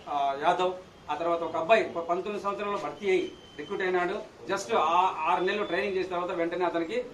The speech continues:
యుద్ధానికి రమ్మని ఇది డిక్లేర్ అయింది, కార్గిల్ వార్, దానికోసం పంపించినారు. ఆయన పాండే, ఏకే, ఎంకే పాండే అని, అతను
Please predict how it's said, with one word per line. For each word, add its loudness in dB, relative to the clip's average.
యుద్ధానికి 0
రమ్మని 0
ఇది 0
డిక్లేర్ -2
అయింది, -2
కార్గిల్ -2
వార్, 0
దానికోసం -4
పంపించినారు. -6
ఆయన 4
పాండే, 4
ఏకే, -2
ఎంకే 0
పాండే 0
అని, 0
అతను 0